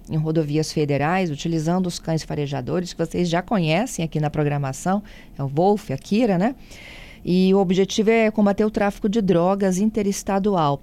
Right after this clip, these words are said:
Eles acharam mais drogas hoje, já tinha tido uma operação ao longo da semana.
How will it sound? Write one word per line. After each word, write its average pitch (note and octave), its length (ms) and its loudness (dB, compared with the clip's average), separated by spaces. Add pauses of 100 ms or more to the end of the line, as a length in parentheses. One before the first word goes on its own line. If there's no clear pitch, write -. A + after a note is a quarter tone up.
(200)
Eles E3 180 -4
acharam F#3 300 2
mais G3+ 240 2
drogas F3 480 2
hoje, G3+ 300 2
já G3 100 4
tinha G#3+ 240 0
tido A3 220 4
uma G3+ 100 6
operação F#3+ 580 4 (280)
ao F3+ 160 4
longo F3+ 260 4
da F3 140 4
semana. F3+ 580 4